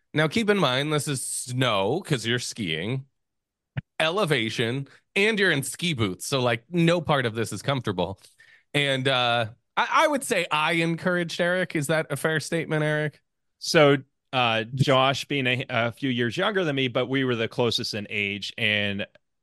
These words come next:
Speaker 2: still young enough to do this. Uh, Josh looks at the top of the peak. He goes, "Wanna go?" And I go, "No." And the, I mean, I called it the stairway to heaven.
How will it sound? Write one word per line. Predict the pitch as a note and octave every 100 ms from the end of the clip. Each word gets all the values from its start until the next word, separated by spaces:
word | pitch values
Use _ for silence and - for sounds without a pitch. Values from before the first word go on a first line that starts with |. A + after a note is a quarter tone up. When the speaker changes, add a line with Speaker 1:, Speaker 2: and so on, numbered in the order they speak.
| _
Speaker 2:
still | - - - C3 A2 G#2 G2 A2+
young | A#2 A2+
enough | G2+ G2 -
to |
do | F2 A2+ A2
this. | F#2+ G2 - - - _ _ _ -
Uh, | G#2 G2
Josh | F#2+ C3 A2+ A2 -
looks | A#2+ A2+ A#2
at | -
the |
top | - A#2+
of | G#2
the | G2
peak. | - C3+ B2
He | A2
goes, | G#2+ G2+ F#2+ - -
"Wanna | A2 G2
go?" | F#2+ G2 G2+ C3+ C3+ -
And | B2+
I | B2+
go, | G#2+ - - _
"No." | G#2 G#2 G2+ F2+ G#2+ D3+ - - - - _
And | C3+ B2+ B2+ A#2
the, | C3+ E3 -
I |
mean, | D3 C#3+ B2 - A2 G2+ _ _ _ _
I | B2+ F#3+
called | - C3+
it | A#2
the | A2
stairway | - A2 G2 F#2
to | G2
heaven. | G2 F2 E2